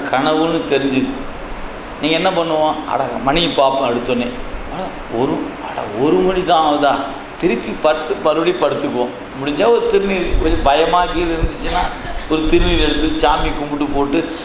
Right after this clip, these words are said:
திருநீரை பூசி மறுபடியும் படுத்துக்குவோம். நல்ல கனவா இருந்துச்சுன்னா ஒரு மகிழ்ச்சி,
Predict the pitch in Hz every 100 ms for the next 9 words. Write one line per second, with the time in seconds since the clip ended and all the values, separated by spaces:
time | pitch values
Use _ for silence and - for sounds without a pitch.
0 | - 156 165 170 156 151 147 196 156 156
1 | 160 160 143 143 143 131 131 - - -
2 | - - 160 180 214 214 185 196 185 180
3 | 185 170 170 175 - 156 147 135 139 147
4 | 147 -